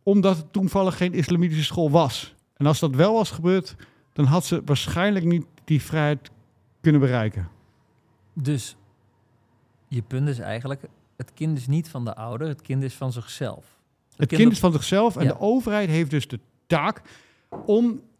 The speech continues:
Speaker 1: te waken voor die vrijheid, om de f-, om de, om de mogelijkheidsvoorwaarden om te kunnen kiezen. Daar heb
Speaker 2: Ja.
Speaker 1: je dus, om daaraan te voldoen,
Speaker 2: Ja.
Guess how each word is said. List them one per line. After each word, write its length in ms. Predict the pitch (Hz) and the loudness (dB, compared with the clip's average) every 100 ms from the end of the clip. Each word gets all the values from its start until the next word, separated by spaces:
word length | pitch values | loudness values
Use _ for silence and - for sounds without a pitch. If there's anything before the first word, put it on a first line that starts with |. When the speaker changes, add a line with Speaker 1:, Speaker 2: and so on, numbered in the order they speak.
| _ _ _ | _ _ _
Speaker 1:
te 360 | 170 147 120 | 0 2 0
waken 420 | 120 208 220 - 175 | -2 -2 -2 -4 -4
voor 200 | 175 160 | -2 0
die 140 | 143 | -2
vrijheid, 320 | - 143 143 | -4 -4 -4
om 120 | 147 | -2
de 100 | 139 | -2
f-, 300 | 139 - - _ _ | -4 -10 -20 _ _
om 200 | 160 151 | -2 0
de, 160 | 135 117 - _ _ _ _ | 0 -4 -10 _ _ _ _
om 180 | 147 139 | 2 4
de 220 | 127 107 - - _ _ _ 135 127 240 285 254 | 4 0 -6 -20 _ _ _ 0 4 6 4 2
mogelijkheidsvoorwaarden 1120 | 233 185 185 - - 214 247 226 214 226 214 - | 0 -2 -4 -8 -4 0 2 2 0 0 -2 -6
om 400 | - 254 254 226 - | -2 2 2 0 -8
te 140 | - 147 | -10 -4
kunnen 280 | 170 156 135 | 2 2 4
kiezen. 420 | 208 233 294 220 | 2 2 -2 -2
Daar 100 | 151 | 0
heb 80 | 156 | 0
Speaker 2:
Ja. 60 | |
Speaker 1:
je 60 | 160 | 0
dus, 220 | 147 - - _ | -2 -4 -10 _
om 220 | - 139 | -2 2
daaraan 340 | 139 233 226 185 | 4 4 2 0
te 60 | |
voldoen, 520 | 135 139 143 254 254 - | -2 0 2 2 0 -2
Speaker 2:
Ja. 200 | 127 | -6